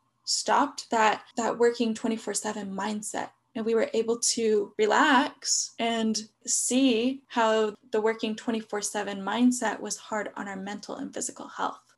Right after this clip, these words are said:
And maybe there are people we worked for that are, were rude and absolutely ridiculous to work for and just plain mean. There's a lot of different concerns that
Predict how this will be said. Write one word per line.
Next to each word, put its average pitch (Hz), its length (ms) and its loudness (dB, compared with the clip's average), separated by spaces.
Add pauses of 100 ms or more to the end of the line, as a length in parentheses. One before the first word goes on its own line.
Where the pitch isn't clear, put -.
(160)
And 226 140 0
maybe 330 260 8
there 262 180 6
are 233 60 4
people 233 840 4
we 254 120 8
worked 214 360 2
for 214 400 0
that 214 200 -2
are, 208 260 -8 (100)
were 208 160 -2
rude 247 500 4 (160)
and 202 140 -8
absolutely 196 720 -2
ridiculous 190 640 -8
to - 140 -8
work 277 280 -4
for 208 280 -12
and 208 180 -10
just 202 260 -8
plain 208 240 -6
mean. 247 380 2 (100)
There's 269 200 4
a 339 80 4
lot 262 260 6
of 269 180 2
different 233 960 0 (180)
concerns 226 800 2
that - 300 0